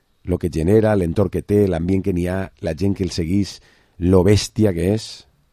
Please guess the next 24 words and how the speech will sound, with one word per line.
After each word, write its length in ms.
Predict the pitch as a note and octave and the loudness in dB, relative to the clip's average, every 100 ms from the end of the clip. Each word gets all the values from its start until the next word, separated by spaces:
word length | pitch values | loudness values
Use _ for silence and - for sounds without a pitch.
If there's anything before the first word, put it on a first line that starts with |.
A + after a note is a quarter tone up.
| _ _ | _ _
és 100 | - | -8
que 140 | - F2 | 0 4
no 160 | G#2+ | 4
té 160 | - G#2 | 4 -2
comparació. 800 | G#2 F2+ D#2+ E2 D2+ F#2 D2+ - _ _ _ _ _ _ _ _ _ _ _ _ _ _ _ - | 0 -2 -2 -6 -6 -6 -8 -10 _ _ _ _ _ _ _ _ _ _ _ _ _ _ _ -2
Pues 80 | G2+ | 4
ahí 80 | B2+ | 4
estem, 380 | - B2+ D2 - _ _ _ | 6 2 2 -12 _ _ _
los 180 | G2 G#2 | -2 2
del 140 | G#2 | 2
pueblecito. 680 | F2 G#2+ G2+ B2+ A2+ D#2 - - _ _ _ _ _ _ _ | 4 4 4 2 -2 -4 -12 -16 _ _ _ _ _ _ _
I 140 | A2 A2+ | 2 6
ja 80 | C#3 | 6
vos 80 | B2 | 6
puc 200 | D3 C3 | 6 6
assegurar 440 | D3 B2 B2+ C3+ | 6 6 6 4
que 120 | A#2+ | 2
el 80 | G#2+ | 2
resto 340 | A#2 B2+ - | 2 0 0
sempre 380 | B2+ B2+ G#2+ G#2+ | 2 2 2 0
pensa 280 | G#2+ A#2 A#2 | 2 2 2
en 60 | G#2 | 2
el 60 | |
mateix. 460 | G2+ F#2+ E2 E2 | 2 -2 -4 -6